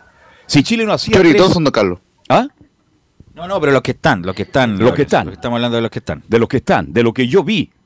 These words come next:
Speaker 1: No daban tres pases seguidos. Una situación horrible cuando se hablaba que Chile le ganaba a Brasil. Y ayer comenté con un hombre que lleva más de cuarenta y cinco años en lesiones menores de Católica. Claro, pero una cosa es jugar partido amistoso, otra es jugar por los puntos. Ahora,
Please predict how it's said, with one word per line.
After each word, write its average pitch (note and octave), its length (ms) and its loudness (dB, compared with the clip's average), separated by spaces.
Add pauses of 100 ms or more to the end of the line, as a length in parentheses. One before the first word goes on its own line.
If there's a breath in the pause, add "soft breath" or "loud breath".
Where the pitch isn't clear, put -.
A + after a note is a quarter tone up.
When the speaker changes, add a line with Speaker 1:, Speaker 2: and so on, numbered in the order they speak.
(600)
Speaker 1:
No D#3 200 2
daban G#3+ 320 0
tres G#3+ 180 0
pases D#3 400 -4
seguidos. B2+ 680 -4 (500 soft breath)
Una B3 180 2
situación G3 380 -2
horrible E3 380 2
cuando D3 280 -2
se - 100 -4
hablaba F#3 320 0
que D3+ 140 -4
Chile G#3 220 -2
le D#3+ 80 -2
ganaba D#3 340 0
a E3 40 0
Brasil. A#2 680 -2 (520)
Y G2 100 -2
ayer A#2 200 2
comenté G#2+ 340 0
con G#2+ 160 2
un A#2 80 4
hombre A2 340 0 (560)
que F2+ 120 -4
lleva A2+ 180 2
más A2+ 200 2
de G#2 80 -4
cuarenta G#2+ 360 -2
y G2+ 60 -2
cinco D3+ 280 -2
años D3 140 2
en A#2 40 0
lesiones G#2+ 260 -4
menores G#2 300 0
de F#2 80 0
Católica. A2+ 560 -4 (460 soft breath)
Claro, D3+ 360 2
pero C3+ 120 -2
una F3 160 -4
cosa F3+ 220 -8
es B2+ 60 -12
jugar D3+ 180 -4
partido D3 340 -2
amistoso, C3+ 420 0
otra C#3 140 -4
es - 20 -6
jugar B2+ 160 0
por A#2 140 -2
los F#2 100 -2
puntos. B2 320 0
Ahora, B2 240 2